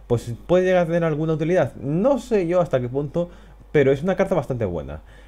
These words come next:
Mm, ya os digo, el problema es meterle nueve car-, nueve cartas mágicas a algo como esto, lo cual ahora mismo con Manaria tal y como está no es tan fácil o no es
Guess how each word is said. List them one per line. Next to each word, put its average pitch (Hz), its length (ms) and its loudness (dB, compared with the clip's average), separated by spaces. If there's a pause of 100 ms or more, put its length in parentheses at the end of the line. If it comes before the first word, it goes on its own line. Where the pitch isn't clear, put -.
(400)
Mm, 143 360 -2
ya 170 120 6
os 156 80 4
digo, 107 340 0 (140)
el 135 140 0
problema 202 480 2
es 165 300 -2
meterle 135 440 2
nueve 147 240 0
car-, 147 280 -2
nueve 139 420 0
cartas 113 440 0
mágicas 131 440 -4 (100)
a 95 80 -4
algo 101 200 -2
como 104 240 -4
esto, 95 300 -8 (340)
lo 117 280 0
cual 151 200 4
ahora 151 220 2
mismo 143 380 -2
con 110 180 0
Manaria 120 360 0
tal 143 160 -4
y 143 40 -4
como 123 180 -2
está 131 280 -2 (240)
no 117 240 0
es 120 100 -6
tan 120 280 0
fácil 147 460 -2 (220)
o 107 180 0
no 123 260 4
es 135 160 -2